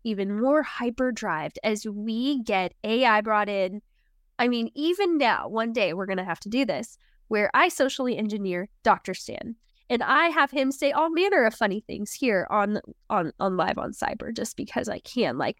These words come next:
ordering linguine when we should be talking about this stuff, because I can mimic his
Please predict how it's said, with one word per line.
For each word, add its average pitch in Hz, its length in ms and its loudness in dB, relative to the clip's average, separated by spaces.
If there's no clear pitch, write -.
ordering 226 400 0
linguine 285 640 4
when 220 140 0
we 226 100 0
should 233 200 -4
be 240 80 -2
talking 226 260 0
about 208 200 0
this 202 120 -4
stuff, - 400 0
because 240 320 -6
I 262 80 0
can 262 320 -4
mimic 339 360 2
his 262 240 -4